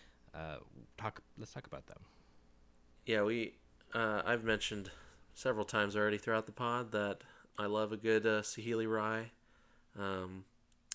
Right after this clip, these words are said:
Speaker 2: I, I will put that thing in anything. I built a deck once. Uh, it was a Temur aggro deck.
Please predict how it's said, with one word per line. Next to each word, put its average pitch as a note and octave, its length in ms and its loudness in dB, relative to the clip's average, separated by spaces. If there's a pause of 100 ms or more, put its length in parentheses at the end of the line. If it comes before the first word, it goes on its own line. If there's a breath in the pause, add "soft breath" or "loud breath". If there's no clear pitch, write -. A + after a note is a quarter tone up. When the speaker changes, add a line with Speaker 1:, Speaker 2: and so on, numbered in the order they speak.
(200)
Speaker 2:
I, G#2+ 460 4
I A2+ 100 6
will A2 140 4
put A2+ 200 0
that G#2+ 160 4
thing G#2+ 140 0
in G2+ 80 2
anything. G#2 440 0
I A2 100 4
built A2+ 380 4
a G#2 60 -4
deck G#2 300 0
once. G#2 540 0 (160)
Uh, G2 180 0
it G2+ 60 2
was G2 100 0
a G2+ 60 -10
Temur C3 540 -2 (180)
aggro G#2+ 360 4
deck. B2+ 340 0